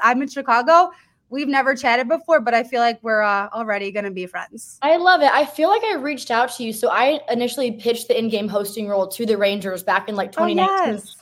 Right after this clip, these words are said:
Speaker 2: I think I might have messaged you and
Speaker 1: You
Speaker 2: asked you, like,
Speaker 1: did.
Speaker 2: ten thousand
Speaker 1: You were
Speaker 2: questions
Speaker 1: right.
Speaker 2: about what you do and all that stuff. So it all comes full circle.
Speaker 1: Yeah, and I do think that the in-game host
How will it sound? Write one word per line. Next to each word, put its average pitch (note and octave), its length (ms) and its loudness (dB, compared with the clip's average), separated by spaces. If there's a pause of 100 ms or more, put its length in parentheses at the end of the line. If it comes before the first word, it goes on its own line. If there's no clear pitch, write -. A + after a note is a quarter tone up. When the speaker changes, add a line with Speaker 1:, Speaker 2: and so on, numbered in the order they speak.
(120)
Speaker 2:
I C4+ 80 6
think E4+ 200 0
I A4+ 100 6
might C4+ 240 6
have C4+ 100 2
messaged A3+ 400 0
you G#3+ 120 0
and G3+ 80 0
Speaker 1:
You F3+ 60 -6
Speaker 2:
asked B3 240 2
you, D#4+ 100 6
like, D#4+ 140 8
Speaker 1:
did. G3+ 260 -2
Speaker 2:
ten A#3 200 -4
thousand G#3+ 240 6
Speaker 1:
You - 60 2
were G3 40 0
Speaker 2:
questions G3+ 260 2
Speaker 1:
right. F#3+ 240 -4
Speaker 2:
about F#3+ 220 0
what A#3 160 4
you A3+ 140 -4
do G#3+ 180 -2
and G#3 100 2
all F#3 120 -2
that F3+ 200 0
stuff. E3+ 320 -4
So E3+ 340 -2 (300)
it A3 60 -4
all A#3+ 160 2
comes B3 260 -6
full B3 140 -6
circle. - 480 -10 (220)
Speaker 1:
Yeah, E4+ 340 4
and D#4+ 100 0
I F4+ 100 4
do G4+ 500 -2
think D#4 340 -6
that A#3+ 380 0
the B3 200 -6
in-game C4 360 -4
host B3 500 -6